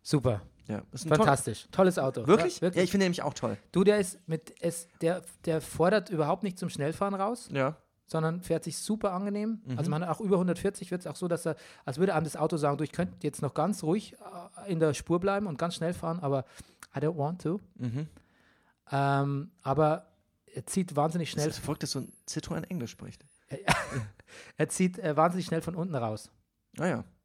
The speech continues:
Speaker 1: Das
Speaker 2: Na ja.
Speaker 1: ist, das ist ja immer schön. Aber hat, er regt nicht das Bedürfnis zum Schnellfahren.
Speaker 2: Okay.
Speaker 1: Äh, ganz komfortabel.
Speaker 2: Ich find's wirklich übrigens extrem schade, dass Citroën den sozusagen ein bisschen ent-, entkaktuisiert. Also der, er fährt gerade eine Modellpflege, der Wagen,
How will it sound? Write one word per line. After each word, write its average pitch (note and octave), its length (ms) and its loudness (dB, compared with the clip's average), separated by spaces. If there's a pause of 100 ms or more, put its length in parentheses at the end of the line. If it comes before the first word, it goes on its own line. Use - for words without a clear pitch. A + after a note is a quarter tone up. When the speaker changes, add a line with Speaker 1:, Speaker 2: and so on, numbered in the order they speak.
Speaker 1:
Das C3+ 140 0
Speaker 2:
Na B2 80 2
ja. F3 80 0
Speaker 1:
ist, G#3 140 -8
das C#3 100 -4
ist D3+ 100 -10
ja E3 60 -2
immer C#3+ 160 -4
schön. G2 260 -10 (200)
Aber D#3+ 280 4
hat, F3 300 2
er D#3+ 260 0
regt F3+ 180 2
nicht G3 160 -2
das - 100 -10
Bedürfnis D#3 340 -2
zum D3 80 -10
Schnellfahren. A2 460 -6 (220)
Speaker 2:
Okay. B2 260 -8 (960)
Speaker 1:
Äh, D3+ 100 -2
ganz A3 240 4
komfortabel. A2 540 0 (100)
Speaker 2:
Ich - 120 -12
find's F3 200 0
wirklich - 300 -2
übrigens D3 220 -2
extrem - 360 -4
schade, C#3 300 0
dass B2+ 220 -4
Citroën C3 440 -4
den C3 200 -2
sozusagen B2+ 340 -2
ein A#2+ 40 -2
bisschen B2+ 400 -4
ent-, C3 400 -6
entkaktuisiert. B2+ 1120 -6
Also G#2+ 180 -2
der, A#2 180 0 (100)
er B2 100 -2
fährt C3+ 260 -2
gerade C3+ 260 2
eine A#2+ 100 -2
Modellpflege, A#2+ 560 -2
der C#3+ 120 -6
Wagen, C#3+ 300 -6